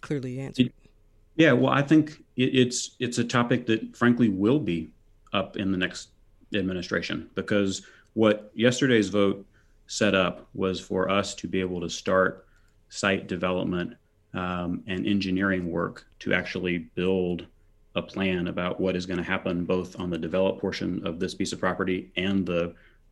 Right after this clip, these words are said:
Speaker 2: significantly larger portion that we wanna preserve forever. Um, like, all of that work is just beginning now and has to be approved by the city, by the mayor, before it can happen. Um, and that is something that will happen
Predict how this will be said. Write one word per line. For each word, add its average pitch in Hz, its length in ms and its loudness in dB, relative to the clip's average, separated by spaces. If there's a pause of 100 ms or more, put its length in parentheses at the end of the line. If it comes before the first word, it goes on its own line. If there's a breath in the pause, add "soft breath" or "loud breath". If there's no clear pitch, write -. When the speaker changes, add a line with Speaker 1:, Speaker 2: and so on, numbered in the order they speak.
(480)
Speaker 2:
significantly 92 480 -6
larger 95 220 0
portion 92 320 -6
that 90 100 -4
we 92 80 -4
wanna 90 220 -2
preserve 90 520 0 (480 soft breath)
forever. 92 440 0 (400 soft breath)
Um, 95 400 -2
like, 90 240 -6 (200)
all 117 180 6
of 107 80 2
that 104 180 2
work 98 440 -2
is 87 160 -6
just 95 400 -2
beginning 98 380 0
now 90 360 -2
and 87 100 -4
has 98 220 -2
to 98 100 -4
be 95 200 -2
approved 101 920 2
by 92 220 0
the 92 100 -4
city, 92 520 -2 (260)
by 95 160 2
the 95 80 -2
mayor, 90 540 0
before 95 360 0
it 98 140 0
can 92 100 -2
happen. 147 540 0 (340 loud breath)
Um, 92 200 -2
and 95 140 -2
that 98 180 0
is 120 200 2
something 85 220 -6
that 85 120 -6
will 82 100 -6
happen - 360 -6